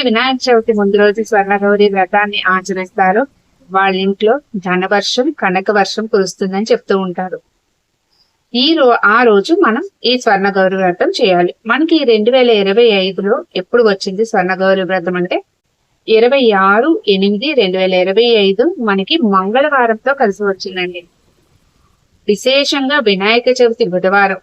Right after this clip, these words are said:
విఘ్నేశ్వరుడికి ఇష్టమైన రోజు వచ్చింది. అలాగే గౌరీదేవికి ఇష్టమైన రోజు మంగళవారం. ఆ మంగళవారం రోజు స్వర్ణ గౌరీ వ్రతం వచ్చింది. ఎంత విశేషం ఈ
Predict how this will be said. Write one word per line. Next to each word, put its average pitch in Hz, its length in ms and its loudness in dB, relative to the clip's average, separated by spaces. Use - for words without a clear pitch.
విఘ్నేశ్వరుడికి 220 680 0
ఇష్టమైన 196 380 -2
రోజు 196 260 2
వచ్చింది. 254 360 0
అలాగే 208 340 2
గౌరీదేవికి 269 720 2
ఇష్టమైన 220 380 0
రోజు 202 200 -2
మంగళవారం. 202 580 2
ఆ - 20 4
మంగళవారం 226 600 2
రోజు 226 160 2
స్వర్ణ 226 280 -2
గౌరీ 196 300 0
వ్రతం 202 280 0
వచ్చింది. - 260 -10
ఎంత 208 160 -8
విశేషం 226 400 2
ఈ 196 60 2